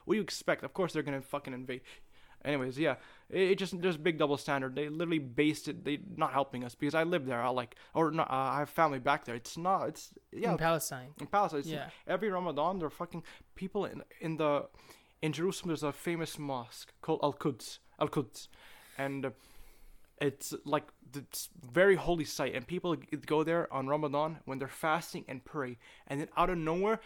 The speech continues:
Speaker 1: they start blowing in the wall. The Israeli government, the police just start blowing in the walls and literally just start shooting.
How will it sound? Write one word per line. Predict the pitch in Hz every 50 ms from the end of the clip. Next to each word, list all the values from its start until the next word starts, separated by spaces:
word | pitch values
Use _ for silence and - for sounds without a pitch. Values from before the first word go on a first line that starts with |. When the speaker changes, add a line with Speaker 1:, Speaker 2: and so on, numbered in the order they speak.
| - - _
Speaker 1:
they | 160 165
start | 165 - 190 175 156 131 143
blowing | 165 170 180 190 185 185
in | 185 180 170
the | 156 151
wall. | 139 143 160 165 156 143
The | 147 151
Israeli | 151 143 135 165 185 185 190
government, | 175 180 175 147 147 - - 147
the | 147 147
police | 127 - - 170 175 170 - -
just | 143 -
start | - 165 135 131
blowing | - 160 160 175 185 196
in | 196 190
the | 180
walls | 156 156 160 165 160 160
and | - 156 151 151 151
literally | 156 175 175 190 196
just | 151 156 -
start | - 160 139
shooting. | - - 143 131 123